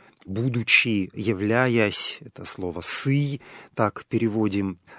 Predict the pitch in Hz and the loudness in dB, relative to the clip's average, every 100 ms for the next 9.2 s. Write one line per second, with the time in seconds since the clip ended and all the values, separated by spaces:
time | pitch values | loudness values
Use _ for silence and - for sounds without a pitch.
0 | - 117 - - 123 120 - 127 107 - | -4 -2 0 6 6 6 4 0 0 0
1 | 113 110 101 - - 117 - 113 104 98 | 0 0 2 4 4 2 0 -2 0 -2
2 | 87 95 - - 110 107 - 117 110 98 | -4 -4 -2 0 2 0 0 0 0 0
3 | 90 92 87 82 _ _ _ - 110 117 | -2 -4 -6 -10 _ _ _ -2 2 4
4 | 143 151 120 _ _ _ _ 98 120 107 | 4 4 0 _ _ _ _ 2 4 4
5 | 104 101 95 - _ _ 113 113 107 104 | 4 2 0 -4 _ _ -6 -2 0 0
6 | - 120 113 98 98 - _ - 139 131 | 0 2 2 4 0 -4 _ -2 0 2
7 | 120 107 - - 131 139 139 127 - - | 2 4 4 4 4 4 4 2 -2 -2
8 | 113 113 _ - _ 104 - 151 143 123 | -2 -4 _ -20 _ -4 0 6 6 8
9 | 120 113 | 6 4